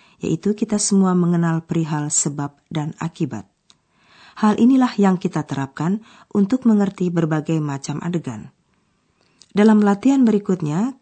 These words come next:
kami akan mengajak Anda untuk memperhatikan nada suara dari orang-orang yang berbicara. Dari nada suara seseorang, kita dapat mengetahui apakah ia sedang marah atau sedang bercanda.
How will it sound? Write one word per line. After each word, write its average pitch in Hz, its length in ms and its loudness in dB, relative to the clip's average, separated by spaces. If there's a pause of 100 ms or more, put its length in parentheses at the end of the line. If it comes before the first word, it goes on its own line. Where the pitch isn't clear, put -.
kami 170 480 0 (320)
akan 156 240 -4
mengajak 165 400 -2
Anda 165 400 0
untuk 156 240 -6
memperhatikan 151 800 -6
nada 196 320 0
suara 156 560 -4 (320)
dari 180 240 2
orang-orang 180 640 0
yang 147 240 -4
berbicara. 131 640 -8 (720)
Dari 226 320 4
nada 226 240 4
suara 214 400 2
seseorang, 190 640 -2 (320)
kita 202 240 0
dapat 190 320 0
mengetahui 170 720 -2 (240)
apakah 208 480 -2
ia 147 160 -2
sedang 139 320 -6
marah 151 400 -6 (240)
atau 170 400 -4
sedang 165 320 -2
bercanda. 170 560 -4